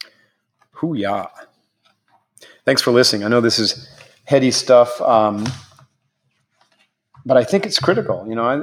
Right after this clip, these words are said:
so many people today are confused about where they're going in the world or why. You know, they're asking existential questions like this or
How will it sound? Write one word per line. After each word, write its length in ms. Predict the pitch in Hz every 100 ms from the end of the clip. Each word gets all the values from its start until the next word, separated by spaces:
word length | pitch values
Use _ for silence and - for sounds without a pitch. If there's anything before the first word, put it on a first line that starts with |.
| -
so 240 | - 165
many 200 | 190 127
people 280 | - 160 107
today 240 | - 123
are 120 | 104 95
confused 720 | 101 - 120 120 110 - - -
about 400 | 98 101 98 - _ _ _ _ 113
where 260 | 120 120
they're 120 | 110
going 260 | 101 113 113
in 60 | 107
the 60 |
world 400 | 104 110 110 110
or 120 | 95
why. 720 | 92 92 92 104 110 113 110
You 200 | 113 117
know, 100 | 104
they're 160 | 98 107
asking 460 | 127 - 104 98 -
existential 560 | 107 - - - 113 101
questions 340 | 151 143 123
like 160 | 101 -
this 220 | 104 -
or 180 | 101